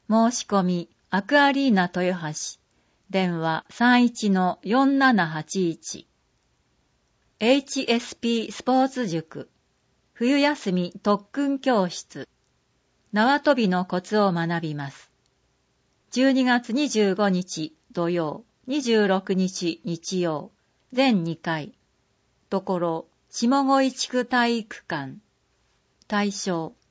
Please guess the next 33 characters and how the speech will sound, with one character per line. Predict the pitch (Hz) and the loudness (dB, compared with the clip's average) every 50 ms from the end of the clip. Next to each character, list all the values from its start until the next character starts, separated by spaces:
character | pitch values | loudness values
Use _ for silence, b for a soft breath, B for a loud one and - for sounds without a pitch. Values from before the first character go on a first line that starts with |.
| _ _ _ _ _ _ - | _ _ _ _ _ _ -2
年 | 214 247 277 285 294 | 0 0 0 0 -2
長 | - - 285 277 233 | 0 2 2 2 2
児 | 208 202 | 0 -4
か | - 185 170 | -2 -2 0
ら | 170 170 180 | 0 -2 -2
小 | - - 247 254 254 | -2 0 0 2 2
学 | 262 262 262 - 233 | 2 0 0 -2 -4
一 | 240 233 - 269 240 | -4 -4 -2 -2 0
年 | 254 247 247 254 | 0 0 0 -2
生 | 240 - - 185 170 170 160 | -4 -6 -6 -4 -4 -2 -4
は | 151 151 147 147 - _ _ _ _ _ _ _ _ | -4 -4 -6 -6 -8 _ _ _ _ _ _ _ _
十 | - 269 285 302 294 - | -4 0 2 2 2 2
時 | 220 208 | 0 -4
か | - 175 165 | -2 0 0
ら | 165 165 165 | 0 0 -2
十 | 165 - 269 285 262 | 0 0 0 0 0
時 | 185 190 180 | 2 0 -2
五 | - 180 180 | 0 -2 -2
十 | 180 208 214 | -2 -2 -4
分。 | 202 _ _ _ - 151 143 135 202 - _ _ _ _ _ _ _ _ _ _ _ _ _ _ _ | -4 _ _ _ -12 -10 -10 -10 -14 -16 _ _ _ _ _ _ _ _ _ _ _ _ _ _ _
小 | - - 262 262 269 | -4 0 2 2 4
学 | 262 262 254 247 247 226 | 4 2 0 0 0 0
二 | 226 240 | 0 2
年 | 262 277 285 277 285 | 2 0 0 -2 -4
生 | - - 208 196 190 | -4 -2 0 0 0
か | 185 - 165 | -2 -2 -2
ら | 165 165 165 - | -2 -2 -2 -2
小 | - - 247 254 | -2 0 0 2
学 | 240 240 240 240 226 208 | 2 2 0 0 0 -2
五 | 220 220 233 | 0 0 0
年 | 262 254 254 269 | 0 0 0 -2
生 | 262 - - 185 175 170 | -4 -4 -4 -2 -2 -2
は | 160 156 151 151 - | -2 -2 -4 -4 -6